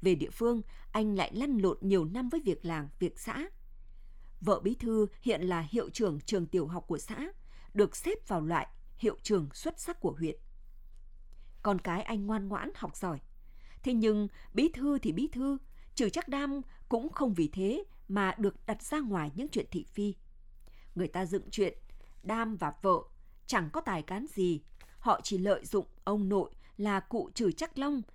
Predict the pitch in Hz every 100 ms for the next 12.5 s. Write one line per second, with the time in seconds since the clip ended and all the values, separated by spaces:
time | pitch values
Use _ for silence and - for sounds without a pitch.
0 | - - 226 311 302 262 180 143 165 -
1 | 185 170 - 294 262 - 175 147 - 294
2 | - 214 214 - - - 190 151 165 -
3 | 294 294 - 262 233 180 175 147 135 156
4 | 196 349 - - - - - - 180 147
5 | 160 139 165 226 220 202 180 - - -
6 | 180 170 - 208 208 - 294 269 381 -
7 | 180 151 160 - 320 370 175 156 165 -
8 | 175 151 - - - - - 262 339 269
9 | 233 - 381 - 233 196 175 - 175 170
10 | 151 - - 240 190 - 147 262 220 208
11 | 196 - - - 160 135 - - 226 202
12 | - 185 175 175